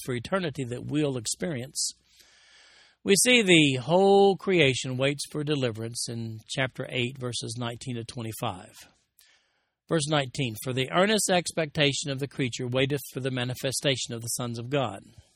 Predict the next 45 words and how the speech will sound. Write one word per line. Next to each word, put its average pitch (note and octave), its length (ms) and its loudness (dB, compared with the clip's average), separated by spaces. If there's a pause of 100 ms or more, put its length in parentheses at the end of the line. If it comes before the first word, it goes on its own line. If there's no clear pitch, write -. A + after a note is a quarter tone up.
(960)
For D#3+ 100 2
the D3+ 100 2
creature G3 320 4
itself D#3+ 460 2
was C#3+ 140 -2
made D3 400 2 (160)
subject D3+ 480 2
to D#3 80 -4
vanity, D3+ 440 0
not B2+ 240 -2
willingly, C#3+ 480 2
but C3+ 200 0
by B2 80 0
reason C3 360 2
of A#2+ 140 -2
him D#3+ 220 -2
who D3+ 100 0
hath C3+ 180 0
subjected D#3 680 -2
the D3 60 -4
same C3+ 340 0
in D#3+ 80 -2
hope." E3+ 340 -4 (760)
Because G#3+ 280 4
the F3 140 -2
creature A3 320 0
itself E3 360 0
also E3+ 540 2
shall C#3+ 220 -2
be C#3 120 2
delivered C#3+ 460 2
from C3+ 160 -6
the B2 80 -2
bondage D3 460 0
of D3+ 120 -4
corruption C3+ 540 0
into C#3+ 280 0
the C3+ 80 -2
glorious D3 440 2
liberty D#3+ 460 2
of D3+ 100 -2
the D3 80 -2
children D3+ 420 -2
of D3+ 100 -4
God. D#3+ 480 -4